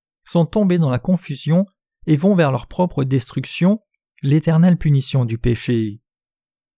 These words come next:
Un Jean un, verset huit dit, « Si nous disons que nous n'avons pas de péché, nous nous trompons nous-mêmes et la vérité n'est pas en nous. » Voyant ce passage, des gens ont détourné son sens et, pensant qu'il est naturel qu'ils aient du péché,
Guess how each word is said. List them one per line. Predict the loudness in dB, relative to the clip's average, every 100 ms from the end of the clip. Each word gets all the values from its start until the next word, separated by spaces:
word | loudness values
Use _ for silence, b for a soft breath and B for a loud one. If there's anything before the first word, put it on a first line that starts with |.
| _ _
Un | -2 0
Jean | 0 -2 0
un, | 0 2
verset | 0 -2 -4
huit | -4 -4 -8
dit, « | -4 0 0 -4 _ _ _ _
Si | -4 0
nous | 0
disons | 0 0 2 2
que | 0
nous | 0
n'avons | -2 -2 -2
pas | 0
de | 0
péché, | 0 -2 0 0 0 _ _ _ _
nous | 2 2
nous | 0
trompons | 0 0 2 2
nous-mêmes | 2 2 4 4
et | 2
la | 2
vérité | 0 0 0 0
n'est | 0 2
pas | 0 -2
en | -4
nous. » | -4 -4 -8 -14 _ _ _ _ _ _ _ _ _
Voyant | -6 0 2 0
ce | -2
passage, | -4 -2 0 0 -2 -6 _ _ _
des | 0 2
gens | 4
ont | 2 0
détourné | -2 -2 0 2
son | 0 -2 -6
sens | -2 0 0 -2 -14 _ _ _
et, | 0 0
pensant | 0 -2 2 0
qu'il | 2 -2
est | 0
naturel | 0 0 0 0
qu'ils | -2 -2 0
aient | -2
du | -2
péché, | -2 0 0 0